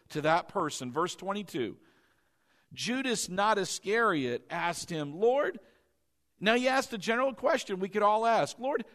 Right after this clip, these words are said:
how is it that you will reveal yourself or make yourself real to us and not to the world? How are you gonna do that?" Well, Jesus answers.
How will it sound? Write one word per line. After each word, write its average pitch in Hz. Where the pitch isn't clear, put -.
how -
is 269
it 160
that 190
you 226
will 226
reveal 190
yourself 185
or 175
make 208
yourself 190
real 180
to 151
us 160
and 214
not 233
to 240
the 226
world? 233
How -
are 466
you 480
gonna 440
do 403
that?" 101
Well, 220
Jesus 208
answers. 233